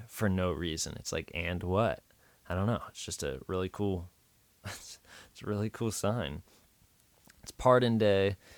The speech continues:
National Date Nut Bread Day, which I had to read twice. I was like, "National Date Nut Bread Day? What? How do you date a nut?" It, it's talking about a date, like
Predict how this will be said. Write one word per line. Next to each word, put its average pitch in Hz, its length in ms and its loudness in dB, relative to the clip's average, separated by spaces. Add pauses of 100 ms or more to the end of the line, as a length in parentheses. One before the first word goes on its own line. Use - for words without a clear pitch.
(260)
National 120 460 4
Date 101 320 4
Nut 113 240 2
Bread 110 320 2
Day, 113 300 8
which - 200 -2
I 104 60 6
had 101 120 4
to 98 100 0
read 98 280 0
twice. 98 520 4 (380)
I - 60 0
was 95 100 0
like, 80 160 -4
"National 101 580 -2 (160)
Date 107 440 -6 (260)
Nut 90 440 -4
Bread 73 500 -10
Day? 69 360 -12 (100)
What? 101 280 -8
How - 180 -6
do 147 60 -4
you 143 160 0
date 104 440 0
a 98 60 -2
nut?" 98 240 0 (640)
It, 117 200 2
it's 120 180 2
talking 127 220 10
about 92 160 6
a 85 40 -4
date, 87 480 0
like 90 300 -2